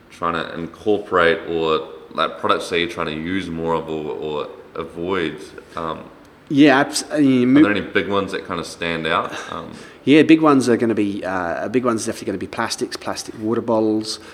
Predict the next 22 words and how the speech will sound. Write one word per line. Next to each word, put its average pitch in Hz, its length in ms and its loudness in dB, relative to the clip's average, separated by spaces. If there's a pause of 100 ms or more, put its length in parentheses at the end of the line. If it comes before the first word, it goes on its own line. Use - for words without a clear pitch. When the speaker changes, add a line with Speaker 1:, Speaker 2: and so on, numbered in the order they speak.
(200)
Speaker 2:
um, 87 420 -4
non-stick 107 420 0
frying 107 440 -2
pans. 104 720 -6 (200)
You 127 80 -4
know, 117 60 -6
just 160 120 -6
trying 190 140 0
to 127 60 2
minimize, 117 880 2
it's - 100 -12
particularly 147 500 0
around 110 380 -2 (100)
heat - 520 -4
and 104 120 -8
plastic's - 480 -6
gonna 117 160 -2
be 104 120 -4
massive. 113 480 -6 (400)
Uh, 90 220 -8 (140)
for - 140 2
women, 135 580 4